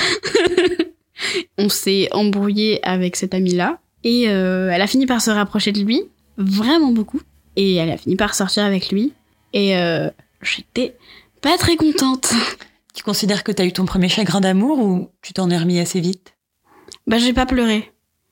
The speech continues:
Speaker 1: Parce que, euh, il m'en faut beaucoup plus pour pleurer quand même. Mais, euh,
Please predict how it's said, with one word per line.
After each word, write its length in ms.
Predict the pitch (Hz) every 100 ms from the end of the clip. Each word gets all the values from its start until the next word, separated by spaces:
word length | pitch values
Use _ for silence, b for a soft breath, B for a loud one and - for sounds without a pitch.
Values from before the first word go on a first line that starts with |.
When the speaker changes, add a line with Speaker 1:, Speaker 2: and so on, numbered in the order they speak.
| _ -
Speaker 1:
Parce 160 | 220 -
que, 100 | 214
euh, 360 | 214 214 208
il 60 | 214
m'en 120 | 214
faut 120 | 247
beaucoup 240 | 226 220 -
plus 240 | 233 -
pour 160 | 220 -
pleurer 220 | 196 185
quand 100 | 180
même. 200 | 180 185 - B B B B
Mais, 540 | 202 196 196 220 233 220
euh, 840 | 196 185 180 180 180 180 180 175